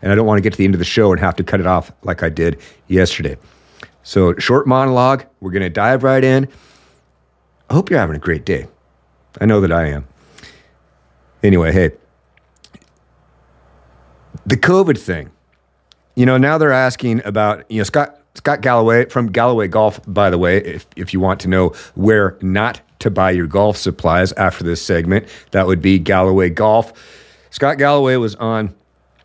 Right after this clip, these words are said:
with Bill Maher, and he basically sounded like a whiny little wimp,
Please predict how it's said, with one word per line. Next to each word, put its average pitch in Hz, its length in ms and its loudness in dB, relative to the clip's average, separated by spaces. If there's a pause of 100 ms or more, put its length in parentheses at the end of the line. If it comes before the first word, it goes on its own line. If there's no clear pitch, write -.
(300)
with 110 180 0
Bill 117 180 4
Maher, 123 440 2
and 113 340 -2 (640)
he 175 400 0 (1120)
basically 175 500 0
sounded 143 320 -2
like 123 220 0
a 117 60 2
whiny 113 320 0
little 107 240 -2
wimp, 104 380 0